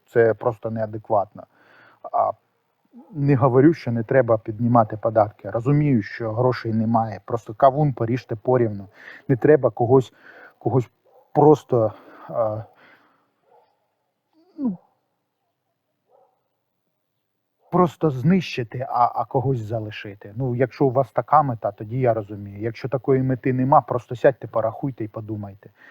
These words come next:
А, алгоритм простий. Беремо, рахуємо, думаємо, робимо. Не робимо, думаємо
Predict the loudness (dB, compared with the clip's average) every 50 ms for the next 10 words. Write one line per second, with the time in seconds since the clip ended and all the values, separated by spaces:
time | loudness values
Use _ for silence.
0 | -20 -20 -20 -20 -20 _ -14 -10 -10 -10 -8 -10 -12 -14 _ _ _ _ 0 2
1 | 2 4 4 4 4 4 4 4 0 -2 0 2 0 0 0 0 0 0 0 0
2 | -6 _ _ -20 -20 _ _ 0 2 4 4 4 4 4 4 2 2 0 0 2
3 | 2 2 2 4 4 6 8 6 6 4 2 -2 -4 -6 -8 -2 2 4 4 4
4 | 6 4 4 4 4 2 2 2 2 4 6 8 6 6 4 2 -4 -4 -6 -8
5 | -10 _ _ -20 -20 _ _ 2 6 6 8 10 10 10 8 8 4 -2 -4 -4
6 | -6 -8 -8 _ _ _ _ _ _ _ _ _ -20 -20 -20 -20 -16 -4 2 4
7 | 6 6 6 6 4 4 4 4 2 2